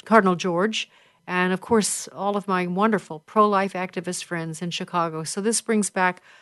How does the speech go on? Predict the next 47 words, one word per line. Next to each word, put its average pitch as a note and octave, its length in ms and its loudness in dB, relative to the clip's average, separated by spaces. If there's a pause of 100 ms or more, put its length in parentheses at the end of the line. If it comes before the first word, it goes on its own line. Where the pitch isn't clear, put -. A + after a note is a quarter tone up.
(240)
a - 60 -20
tremendous A#3+ 400 2
amount F#3 260 4
of, E3+ 220 -2
um, E3 440 0
memories, G#3 540 4
plus - 360 4
a E3 60 -6
lot A3+ 260 6
of A3+ 80 -4
pride, A3+ 480 2 (520)
because G3 280 0
with G3 100 -4
Tom A3 260 6
Brecka, G#3 380 4
who G3+ 100 4
founded G3+ 380 0
Thomas F#3+ 400 -2
More, G3+ 380 4
Joe F#3 220 0
Scheidler, F#3+ 600 0
who F#3 160 -2
became F#3 500 -2
my, F#3 320 0 (140)
he, G#3 220 -6 (320)
Joe G#3+ 220 6
has G#3+ 180 0
left F#3 260 2
us, G#3 160 0
but F#3 180 -2
he G#3+ 100 0
was G3 180 0
the, F#3+ 140 -6 (360)
the G#3+ 80 -2
Green A#3 260 8
Beret G#3+ 260 6
of F#3+ 40 4
the F3+ 80 2
pro-life F#3+ 440 4
movement. F3 360 -2
I'm G3 180 -2
telling A3+ 320 4
you, G3 80 -2
I G3+ 100 0
cut - 240 -4
my F3+ 160 -2
teeth, F3+ 600 -4